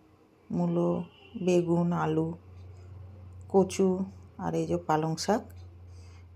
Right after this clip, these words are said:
তো রেসিপিটা তোমাদের সামনে তুলে ধরলাম। তো চলো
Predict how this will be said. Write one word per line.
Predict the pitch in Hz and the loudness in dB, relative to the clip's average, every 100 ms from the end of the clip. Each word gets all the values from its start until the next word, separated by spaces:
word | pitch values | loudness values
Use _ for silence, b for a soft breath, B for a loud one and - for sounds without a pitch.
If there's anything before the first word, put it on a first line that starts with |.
| - - | -6 0
তো | 170 | 2
রেসিপিটা | 170 165 175 170 180 226 - - | 2 0 -2 -2 0 0 -2 -6
তোমাদের | 180 180 180 185 | -2 0 0 0
সামনে | - 180 196 269 - | 0 2 2 0 -4
তুলে | 180 170 170 | 0 2 2
ধরলাম। | 170 170 175 254 - _ _ _ b b b b _ - | 4 4 4 2 -2 _ _ _ b b b b _ -6
তো | 175 | -4
চলো | 175 175 190 | 2 2 2